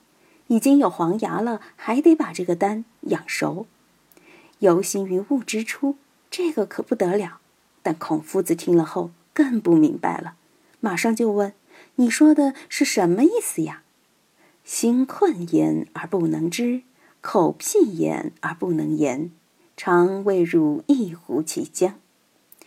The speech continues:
老子的这个回答很精彩。我们每一个人身体累了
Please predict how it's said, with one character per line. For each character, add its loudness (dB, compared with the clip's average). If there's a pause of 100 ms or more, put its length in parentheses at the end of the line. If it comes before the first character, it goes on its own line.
(320)
老 4
子 -2
的 0
这 0
个 -2
回 -2
答 -4
很 -12
精 -2
彩。 -12 (460)
我 4
们 6
每 4
一 0
个 -2
人 0 (140)
身 6
体 -4
累 -2
了 -4